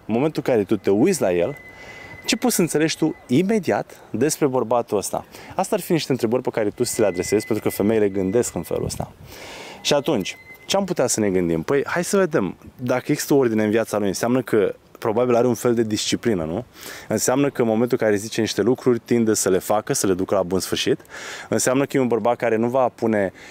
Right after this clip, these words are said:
multă putere în cuvintele sale, ci mai degrabă pe acțiuni, mai ales că energia masculină înseamnă acțiune. Și dacă am spus că această ordine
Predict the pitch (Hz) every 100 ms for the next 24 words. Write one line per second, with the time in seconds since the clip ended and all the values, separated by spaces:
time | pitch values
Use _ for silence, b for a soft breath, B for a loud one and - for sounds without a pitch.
0 | B 104 113 110 - 104 120 107 110 107
1 | 120 113 156 127 98 92 113 120 - 113
2 | 101 107 120 120 - 143 117 107 - -
3 | 98 123 175 - 113 107 101 - 98 101
4 | 104 98 113 107 98 107 107 104 98 123
5 | 107 95 92 - 95 87 - - 117 -
6 | 120 117 - 170 - 120 131 123 - 104
7 | 127 151 104 78 76